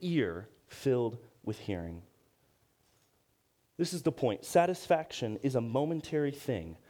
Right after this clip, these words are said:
For whatever reason, we are always looking for it, right? And then when we find it, we can never quite seem to hold it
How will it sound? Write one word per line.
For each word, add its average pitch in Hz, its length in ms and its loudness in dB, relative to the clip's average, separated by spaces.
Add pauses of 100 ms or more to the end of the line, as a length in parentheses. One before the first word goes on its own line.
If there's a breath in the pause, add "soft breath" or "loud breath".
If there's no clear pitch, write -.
(200 soft breath)
For 151 200 2
whatever 196 460 4
reason, 170 480 2
we 185 160 6
are 170 180 6
always 220 380 4
looking 202 280 2
for 101 280 0
it, 92 100 -6
right? 156 280 2 (440 loud breath)
And 202 140 10
then 240 120 4
when 240 140 6
we 214 120 -2
find 247 420 2
it, 240 240 2 (840)
we 190 100 6
can 202 300 4
never 233 320 4
quite 208 400 4
seem 196 300 2
to 165 120 0
hold 156 380 2
it - 200 -4